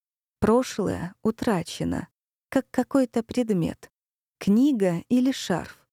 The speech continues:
Ее муж был уже с другой, с которой виделся и раньше. Дети ходили в школу под опекой бабушек.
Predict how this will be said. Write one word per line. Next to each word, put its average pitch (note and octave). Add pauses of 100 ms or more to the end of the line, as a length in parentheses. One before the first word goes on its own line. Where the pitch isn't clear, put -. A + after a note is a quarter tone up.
(640)
Ее G3
муж B3+
был A#3
уже A3
с G#3
другой, F#3+
с -
которой A3+
виделся G#3+
и A#3
раньше. E3 (460)
Дети A#3
ходили F3
в D#3+
школу A#3+
под E3
опекой G3
бабушек. E3